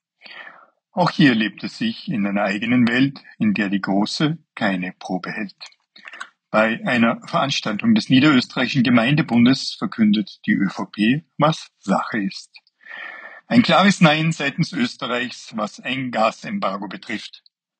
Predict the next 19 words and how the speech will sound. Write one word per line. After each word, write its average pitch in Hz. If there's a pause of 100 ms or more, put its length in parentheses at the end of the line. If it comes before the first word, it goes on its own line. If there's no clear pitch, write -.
(160)
sendet 101
Johanna 104
Mikl-Leitner 113
an 95
diesem 101
Donnerstagabend 113
aus -
dem 107
Bezirk 98
Tulln 131
in 101
die 104
Welt 92
hinaus. 95 (1400)
So 165
lächerlich 180
das -
klingt, 175
Mikl-Leitner, 135